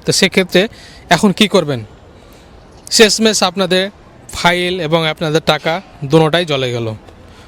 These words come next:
দুটোটাই আপনাদের নষ্ট হয়ে গেল। তো সেক্ষেত্রে এরকম কিছু অসাধু ব্যবসায়ী আছে যারা টাকার বিনিময়ে এরকম সাংবাদিকগুলোকে দিয়ে নিউজ প্রকাশ করতেছে, মানে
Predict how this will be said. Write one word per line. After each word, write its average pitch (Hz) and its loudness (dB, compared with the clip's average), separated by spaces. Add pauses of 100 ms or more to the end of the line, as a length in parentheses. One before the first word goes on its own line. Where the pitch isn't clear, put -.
(220)
দুটোটাই 175 4
আপনাদের 170 -4
নষ্ট 170 -2
হয়ে 135 -2
গেল। 117 -4
তো 160 2
সেক্ষেত্রে 196 0 (440)
এরকম 214 2
কিছু 202 0
অসাধু 175 0
ব্যবসায়ী 170 0
আছে 156 0
যারা 151 -2 (380)
টাকার 160 0
বিনিময়ে 156 0 (380)
এরকম 156 2
সাংবাদিকগুলোকে 147 0
দিয়ে 170 0 (320)
নিউজ 151 2
প্রকাশ 151 0
করতেছে, 127 -2
মানে 175 -2